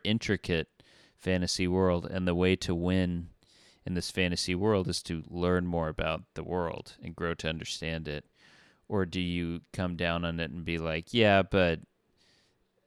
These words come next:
with a million games to play here in twenty twenty-one, that's not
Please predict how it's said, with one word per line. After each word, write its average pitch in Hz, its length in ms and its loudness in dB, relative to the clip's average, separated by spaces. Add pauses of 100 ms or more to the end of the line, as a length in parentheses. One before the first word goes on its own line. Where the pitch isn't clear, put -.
with 98 200 -2
a 90 60 0
million 95 380 2
games 90 360 2
to 90 100 -4
play 82 480 -2
here 87 280 0
in 85 420 -4
twenty 90 260 0
twenty-one, 85 720 -4 (580)
that's - 240 -6
not 87 200 -4